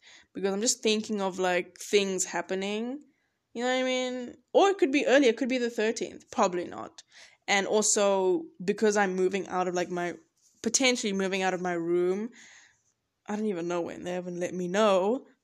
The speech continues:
Um, so this is, like, whole, there's so much, like, factors playing into all this stuff. But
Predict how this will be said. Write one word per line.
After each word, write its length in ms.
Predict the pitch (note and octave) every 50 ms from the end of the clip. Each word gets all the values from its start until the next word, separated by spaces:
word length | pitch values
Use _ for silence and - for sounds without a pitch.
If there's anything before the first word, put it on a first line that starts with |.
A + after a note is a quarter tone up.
| _ _ - -
Um, 720 | - F#3 F3+ F3+ F#3 F3+ F3+ F3+ F3+ F3+ F3+ F3 E3+ E3+ - - -
so 200 | - - A3+ A3
this 100 | A#3 B3
is, 120 | B3+ A#3+
like, 180 | B3+ A#3+ A3 G#3
whole, 320 | G3+ G#3+ A3+ A#3 A#3 - - - _ _ _ -
there's 260 | G3+ G#3 - - -
so 240 | - A3 A3+ A#3 A#3
much, 300 | A3+ A3 G#3 G3+ - -
like, 240 | F#3 F3 - - - _ _ -
factors 600 | - - F3 F3 - - - - - - - -
playing 360 | - - D#2 C2 A1 - -
into 300 | - - - - A2 G2
all 140 | A2 - -
this 160 | A#2 - -
stuff. 200 | - - - - _
But 240 | - E3+ D#3 - -